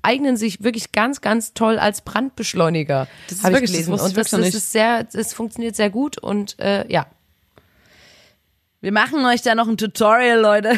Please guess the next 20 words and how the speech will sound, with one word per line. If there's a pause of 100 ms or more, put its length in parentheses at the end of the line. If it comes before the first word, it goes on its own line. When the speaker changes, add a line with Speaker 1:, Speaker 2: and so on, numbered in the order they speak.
(500)
Speaker 2:
<laughs> (280)
Speaker 1:
Bei
dem
einen
bra-,
will
ich
wirklich
ein
Tu-, (160)
Tutorial
drehen,
aber
mach
du
erst
mal
deinen.
Speaker 2:
Erster
Platz.